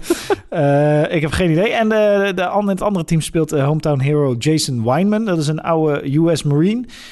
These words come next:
En die heeft zijn, eh, eigen transportvehikel gebruikt om mensen te redden tijdens de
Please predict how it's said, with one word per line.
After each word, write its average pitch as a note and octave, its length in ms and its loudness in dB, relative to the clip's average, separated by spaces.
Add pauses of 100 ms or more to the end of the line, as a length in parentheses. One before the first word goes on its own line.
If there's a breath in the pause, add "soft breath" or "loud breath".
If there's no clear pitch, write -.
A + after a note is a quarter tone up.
(140 loud breath)
En D#3+ 140 -2
die D#3+ 140 0
heeft D3 240 -2
zijn, C3+ 320 -6
eh, A#2 480 -6
eigen D3+ 380 -4 (560)
transportvehikel D3 1120 -2
gebruikt C3 460 -4
om A#2+ 160 -4
mensen C#3+ 300 -4
te C3 80 -6
redden A#2 340 -4
tijdens G#2+ 360 -8
de G#2+ 260 -6